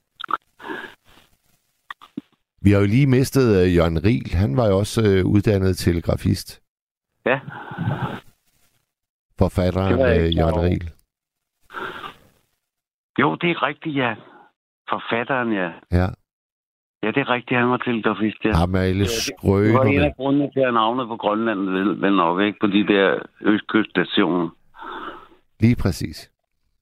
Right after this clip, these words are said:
Speaker 1: Lige
Speaker 2: Ja.
Speaker 1: præcis. Kjeld Erik,
Speaker 2: Ja,
Speaker 1: øh,
Speaker 2: ja.
Speaker 1: har du, øh, det tror jeg aldrig, vi har snakket om. Har, har du selv fået, øh, unger?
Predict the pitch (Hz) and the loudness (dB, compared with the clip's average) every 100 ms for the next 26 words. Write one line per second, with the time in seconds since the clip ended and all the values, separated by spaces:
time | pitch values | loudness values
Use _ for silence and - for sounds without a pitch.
0 | _ 98 87 95 - - - - _ _ | _ 0 2 0 -2 -8 -10 -18 _ _
1 | _ _ - _ _ _ _ _ _ - | _ _ -20 _ _ _ _ _ _ -20
2 | _ - - - 120 110 113 - 107 98 | _ -20 -20 -2 0 2 0 0 0 2
3 | 98 104 110 135 147 110 98 92 - - | 2 2 4 6 6 6 6 4 0 -4
4 | 143 - 135 113 123 123 104 110 110 107 | -4 0 0 2 0 2 0 2 0 0
5 | 98 104 - 104 127 - 151 - 120 107 | 0 0 0 0 0 0 -2 0 2 4
6 | 101 95 92 87 113 131 | 4 4 4 4 2 0